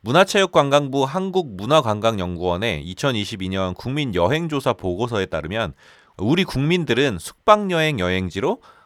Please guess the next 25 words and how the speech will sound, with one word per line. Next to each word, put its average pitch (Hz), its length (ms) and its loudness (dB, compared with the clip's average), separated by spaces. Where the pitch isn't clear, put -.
강원을, 107 560 0
당일치기 151 560 0
여행지로 101 480 4
경기를 117 580 -2
선호한 104 440 0
것으로 80 380 -4
나타났습니다. 76 760 -6
먼저 143 240 4
숙박 262 500 2
여행에 185 420 4
대한 107 360 6
선호도를 143 520 0
구체적으로 95 520 -4
살펴보면 107 760 -2
이렇습니다. 76 640 -8
숙박 226 380 4
여행 208 180 4
선호도는 180 580 0
강원이 131 580 2
이십 120 360 -6
점 151 200 2
팔 180 160 2
퍼센트로 127 440 -2
가장 92 280 -4
높았고, 80 640 -2